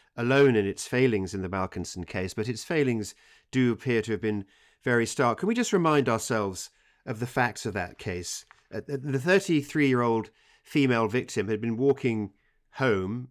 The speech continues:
in Little Hulton, um, which is in the northwest of England, in the early hours of the nineteenth of July, two thousand and three, when she was dragged down a motorway embankment, strangled until she was unconscious, and sustained, uh, injuries, um, fractures, bruising,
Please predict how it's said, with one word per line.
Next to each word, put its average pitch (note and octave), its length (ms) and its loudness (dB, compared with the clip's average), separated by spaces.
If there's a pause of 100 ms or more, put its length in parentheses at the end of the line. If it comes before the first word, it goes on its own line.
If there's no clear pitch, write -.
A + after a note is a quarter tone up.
in A#2+ 240 -4
Little A#2+ 300 0
Hulton, A#2+ 720 -2
um, G2+ 400 -4
which - 180 -8
is G#2 100 -6
in G#2 40 -4
the G#2 80 -2
northwest G#2 420 -2
of G#2 100 -2
England, F#2+ 260 -2
in G#2 100 -2
the A#2 120 0
early A2 260 0
hours G#2 320 -2
of F#2+ 120 -4 (560)
the A2 60 -10
nineteenth A#2+ 520 0
of G#2 80 -10
July, G#2 360 0
two A2+ 200 -4
thousand G#2 360 -4
and G2 100 -4
three, A#2+ 220 -2
when A2 140 -2
she - 120 -8
was B2 120 -2
dragged C#3 360 2
down C3 220 2
a A#2 60 0
motorway A2 380 0
embankment, F#2+ 540 -4
strangled C3 540 0
until A2 280 -4
she - 80 -8
was G#2 140 -4
unconscious, F#2+ 720 -8 (560)
and A#2 160 -4
sustained, A#2+ 600 -2 (220)
uh, G#2 120 -6 (100)
injuries, A2+ 880 0
um, G#2 480 -4 (220)
fractures, A2+ 640 0
bruising, G#2 840 0